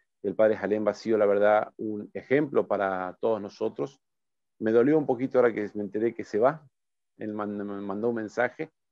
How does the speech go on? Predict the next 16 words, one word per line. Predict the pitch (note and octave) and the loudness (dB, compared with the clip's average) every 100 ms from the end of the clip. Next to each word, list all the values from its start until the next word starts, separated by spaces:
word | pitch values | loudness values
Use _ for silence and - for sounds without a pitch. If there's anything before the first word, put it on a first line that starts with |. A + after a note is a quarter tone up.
| _ _ | _ _
supongo | - F#2 G2+ | -14 -4 -2
que | G2 | 0
lo | G2 | -2
había | G2 | -4
informado | G2 F#2+ G#2 | -6 -6 -4
a | G#2 | -4
todos, | A2+ A#2+ | -2 -4
me | G#2 | -2
dolió | G2 G#2+ | -4 -4
un | |
poco, | G#2 C3+ D3+ | -6 -6 -4
pero | C3 A2+ | 0 2
bueno, | G#2+ G2 F#2+ | 2 0 -4
son | - G2+ | -10 -10
las | - | -8
cosas | G2+ - | -10 -10